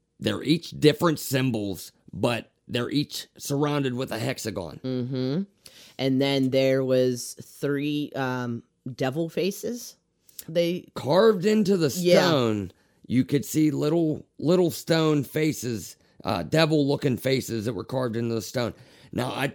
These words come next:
Speaker 1: I pointed out to you last night, I came running up.
Speaker 2: Mm-hmm.
Speaker 1: Remember the promotional, um, movie poster that they put out, like, halfway through the season that showed, um,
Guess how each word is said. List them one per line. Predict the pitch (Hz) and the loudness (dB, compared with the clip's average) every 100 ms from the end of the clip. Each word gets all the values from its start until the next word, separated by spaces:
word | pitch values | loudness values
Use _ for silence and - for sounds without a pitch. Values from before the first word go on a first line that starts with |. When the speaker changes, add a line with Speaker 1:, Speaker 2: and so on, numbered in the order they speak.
| - | -4
Speaker 1:
I | 135 | -6
pointed | - 185 175 170 | 0 2 4 4
out | 160 147 | 4 2
to | 135 | 0
you | 143 | 0
last | 135 123 - | 0 -4 -2
night, | 156 147 | 0 2
I | 107 | -2
came | 117 131 117 | -4 -4 -2
running | 127 123 123 | -4 -2 -2
up. | 123 - | -4 -6
Speaker 2:
Mm-hmm. | 139 131 127 | -8 -4 -2
Speaker 1:
Remember | 120 143 165 180 170 | 2 4 4 4 4
the | 135 143 135 | 2 -2 -2
promotional, | 117 135 127 147 160 - 151 143 139 127 - _ _ - | -2 0 2 2 2 -2 0 2 2 2 -2 _ _ -16
um, | - 90 104 95 92 80 76 - _ | -8 -6 -4 -4 -4 -6 -10 -14 _
movie | 135 143 151 143 | 4 6 6 4
poster | 123 131 135 123 - 120 113 | 0 -2 -2 -2 -2 0 0
that | 107 107 | -4 -4
they | 113 | -6
put | 110 120 117 | -4 -6 -4
out, | 113 - | -6 -8
like, | 95 | -10
halfway | 123 127 120 135 120 | -8 -8 -6 -4 -4
through | - 135 | -2 -2
the | 117 | 0
season | 107 - 143 127 110 98 - - _ | -4 -2 0 0 -2 -6 -8 -20 _
that | - 110 - | -6 -6 -6
showed, | - 139 139 131 127 120 110 85 _ _ _ _ - | -8 0 2 2 0 0 -2 -6 _ _ _ _ -6
um, | - 80 71 | -4 -4 -8